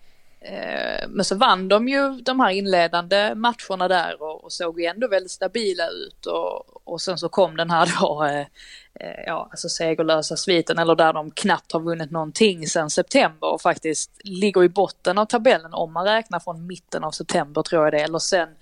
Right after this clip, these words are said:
efter den här vinsten mot Norwich.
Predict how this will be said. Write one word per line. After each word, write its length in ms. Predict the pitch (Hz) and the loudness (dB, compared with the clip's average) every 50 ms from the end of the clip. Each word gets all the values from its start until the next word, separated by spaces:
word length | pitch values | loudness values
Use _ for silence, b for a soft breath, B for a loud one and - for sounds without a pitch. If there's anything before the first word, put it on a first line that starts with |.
| B B B B B B B B B B B B B B B B | B B B B B B B B B B B B B B B B
efter 380 | - 233 196 - - - 208 | 2 2 2 2 -2 -2 -2
den 160 | 202 202 196 208 | 0 0 0 2
här 240 | 208 190 180 180 | 2 2 2 0
vinsten 840 | 170 170 170 208 202 185 180 170 - - - - 190 185 185 190 190 | -2 -4 -4 -4 -4 -4 -4 -4 -6 -6 -4 -2 -2 -2 -2 -2 -6
mot 220 | 190 180 175 170 - | -6 -6 -6 -6 -4
Norwich. 680 | 190 190 190 180 160 151 - - - 165 - - - | -2 0 0 0 0 0 -4 -6 -8 -8 -10 -12 -12